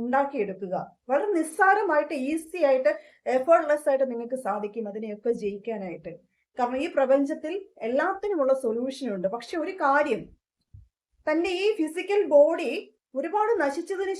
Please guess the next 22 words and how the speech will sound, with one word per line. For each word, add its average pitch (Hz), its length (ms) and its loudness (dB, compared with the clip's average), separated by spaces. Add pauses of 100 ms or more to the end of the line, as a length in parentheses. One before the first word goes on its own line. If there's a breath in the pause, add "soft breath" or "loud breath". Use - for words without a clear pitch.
ശേഷമാണ് 330 720 0 (380 loud breath)
നമ്മൾക്ക് 330 340 -2
ഈ 311 120 -4
തിരിച്ചറിവ് 339 520 -6
വരുന്നതെങ്കിൽ 240 600 0 (480)
ഒരു 294 160 -2
പക്ഷേ 277 340 0 (380)
ആ - 20 0 (160)
യൂണിവേഴ്സിന് 370 640 -6
പോലും 269 260 -2
നമ്മളെ 240 240 -4
രക്ഷിച്ചെടുക്കാൻ 240 560 -2 (140)
സാധിക്കില്ല. 220 560 -6 (480)
അതുകൊണ്ട് 349 320 0 (100)
നമ്മൾ 320 180 0 (140)
പലപ്പോഴും 349 580 0 (640)
അത്തരത്തിൽ 403 500 -2 (540)
ഒരു, 392 160 6 (160)
ഒരു, 370 120 2 (140)
ഒരു 381 220 0
ഗതിയും 359 420 0
ഇല്ലാതാവുമ്പോഴേക്കും 339 1300 0